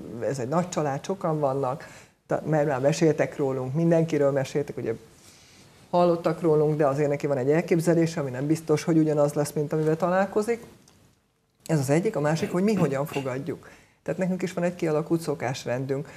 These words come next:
van egy kialakult, ö, rendszerünk, hogy, ö, hogyan csináljuk az ünnepeinket, a különböző találkozóinkat, a minden mást. Innentől kezdve, hogy párja lett, szorosabb kapcsolata van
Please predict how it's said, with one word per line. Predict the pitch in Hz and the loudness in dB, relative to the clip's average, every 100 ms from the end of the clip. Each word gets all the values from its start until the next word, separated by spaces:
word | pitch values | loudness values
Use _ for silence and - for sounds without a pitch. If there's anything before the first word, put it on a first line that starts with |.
| - - | -20 -12
van | - 170 | -4 0
egy | 156 160 | 0 -2
kialakult, | 170 151 143 147 143 139 139 | 0 2 2 0 0 0 0
ö, | - 123 131 | -6 -2 2
rendszerünk, | 175 190 190 175 165 165 165 | 4 4 2 0 2 2 0
hogy, | - 143 151 - - 147 - | 0 0 0 -4 -8 -10 -6
ö, | - | -2
hogyan | 185 165 160 | 2 2 0
csináljuk | 165 151 147 | -2 -2 -2
az | - 180 | -4 -2
ünnepeinket, | 180 160 160 151 151 | -2 0 0 0 -2
a | - | -4
különböző | 170 147 139 143 | -4 -2 -2 -2
találkozóinkat, | 147 147 139 143 147 147 156 139 160 151 | 0 0 0 -2 -4 -4 -4 -6 -4 -2
a | 139 143 - - - | -2 -4 -10 -20 -10
minden | - 156 139 | -4 -2 0
mást. | 143 180 208 - - - _ | 0 0 -2 -6 -18 -20 _
Innentől | - 208 208 208 202 | 2 4 4 2 0
kezdve, | 208 196 202 196 196 | 2 0 2 2 2
hogy | 185 175 160 - - | 2 0 -2 -8 0
párja | 165 151 147 147 160 160 185 - | 2 4 2 2 2 2 -2 -2
lett, | 160 143 151 - - - - _ _ _ - | 0 2 -2 -10 -18 -18 -20 _ _ _ -2
szorosabb | 185 165 165 - | 0 2 0 -2
kapcsolata | 156 - 170 147 143 147 | -2 0 2 2 2 0
van | 143 139 | 0 0